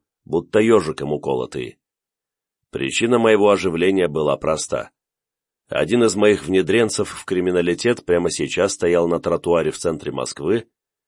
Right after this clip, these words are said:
и смотрел на вальяжно входящего в модную забегаловку, кого бы вы думали, Арслана Сафарова, собственной персоной. А ведь совсем неподалёку, буквально в получасе езды,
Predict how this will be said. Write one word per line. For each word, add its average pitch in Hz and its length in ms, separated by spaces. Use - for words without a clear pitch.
и 80 120
смотрел 90 500
на 120 140
вальяжно 104 600
входящего 90 680
в 76 60
модную 82 360
забегаловку, 78 840
кого 95 280
бы 80 120
вы 92 120
думали, 69 420
Арслана 101 640
Сафарова, 64 680
собственной 87 580
персоной. 87 600
А 78 120
ведь 90 180
совсем 95 420
неподалёку, 78 800
буквально 110 540
в - 100
получасе 98 600
езды, 90 520